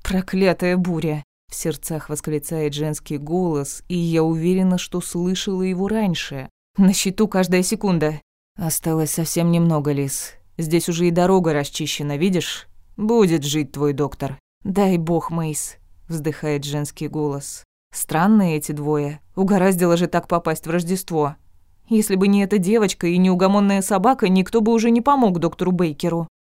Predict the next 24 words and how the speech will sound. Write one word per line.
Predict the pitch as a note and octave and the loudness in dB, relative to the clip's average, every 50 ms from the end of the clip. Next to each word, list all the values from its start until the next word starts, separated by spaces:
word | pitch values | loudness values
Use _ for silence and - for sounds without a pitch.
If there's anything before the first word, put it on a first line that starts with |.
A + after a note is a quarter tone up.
| _ _ - | _ _ -14
Я | - D#3 D3+ D#3+ E3 F3 | -10 -6 -2 0 0 2
мало | F3+ F#3+ G3+ G#3 G#3 G3 | 2 2 2 2 0 0
что | F#3 - - - F#3 | -2 -4 -6 -8 -8
понимаю | - - G3 F#3 F#3 F#3 F#3 F#3+ F#3+ G3+ G#3 G3+ F#3+ F3+ | -4 0 2 2 4 4 4 4 2 2 2 2 2 0
из | F#3 F3+ E3 F#3 | 0 -2 -2 -4
их | F#3 - | -4 -2
разговора, | F#3+ F3+ F3+ E3+ E3 E3 E3+ E3+ D#3+ E3 F3+ G3 A3 A#3 A3 F#3 D#3 D3 | -2 -2 -2 -2 -2 -2 -2 -2 -2 -2 -2 0 2 2 2 2 0 -2
но | D3 D3+ D3+ D#3 D#3 | -2 -2 -2 -2 0
мне | D#3 D#3+ E3+ F3 F3+ | 0 0 0 0 0
определенно | F3 E3 - E3 E3 E3+ F3 F3 F#3 F#3+ F#3+ F#3+ F#3 | 0 -2 -2 -4 0 0 0 2 2 2 2 4 4
нравится | F#3 F3+ F3 F3 E3+ F3 F3+ G3 G3 - - G3 | 4 4 4 2 2 2 0 -2 -2 -4 -2 -2
настрой | F#3 F3+ E3+ - - - F#3+ F#3 F#3 F3+ | 0 0 -2 -2 -4 -4 -2 0 0 -2
этой | F#3 - G3+ G3+ G#3 | -2 -2 -2 -2 0
Лиз. | G#3+ B3 A3+ F3 C#3+ - - - - - - - - - | 0 0 0 -2 -2 -4 -8 -10 -14 -18 -20 -20 -12 -4
Приложить | - E3+ E3 E3 E3+ E3 D#3 F#3 G3 F3+ | 0 2 4 4 4 2 2 0 -2 -2
все | - - - G3 F#3+ F3+ | -4 -6 -2 0 0 2
усилия, | F3 E3+ - - G#3+ G#3+ G#3 F#3+ D#3+ D3+ | 0 0 -2 -2 0 0 2 2 0 0
чтобы | - - E3 D3+ D#3+ D3+ | -2 -4 -4 -4 -2 0
помочь | E3 E3 F3 F3 E3+ - - | 0 0 2 0 -2 -2 -2
Лэндону, | G#3+ A3+ G3+ E3 C#3+ C3 C3+ C3+ C3+ B2+ C3+ D#3 _ _ _ _ _ _ - | 0 0 0 0 -2 -4 -4 -4 -4 -6 -8 -10 _ _ _ _ _ _ -10
если | D#3 D3 C#3 D3 D3 C#3+ - D3+ | -8 -8 -4 -4 -6 -4 -2 -2
он | D#3 D#3 D#3 D3+ | -2 0 -2 -2
вообще | D3+ D#3+ E3 - - - G#3 F3+ | -4 -4 -6 -6 -8 -6 -6 -6
существует. | D3+ - D3 C#3 - E3+ E3+ - - F3 F3+ E3+ D3+ C#3+ C#3 - - - - | -6 -6 -8 -8 -8 -8 -10 -10 -8 -6 -6 -4 -4 -6 -8 -12 -16 -20 -20